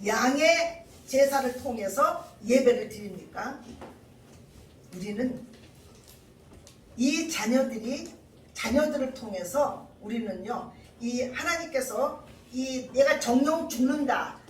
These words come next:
이것들을, 어, 하와와 아담은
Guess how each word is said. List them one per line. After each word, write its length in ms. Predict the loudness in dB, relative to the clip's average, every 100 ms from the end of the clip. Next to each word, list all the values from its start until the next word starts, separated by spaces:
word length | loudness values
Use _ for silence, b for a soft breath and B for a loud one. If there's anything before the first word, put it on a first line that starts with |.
| -10
이것들을, 880 | 0 4 6 6 4 -4 -2 -4 -6 -14 -16 -16 -10
어, 60 |
하와와 1080 | -6 -6 -6 -2 4 8 8 6 6 4 2
아담은 680 | -2 0 0 0 -2 -4 -8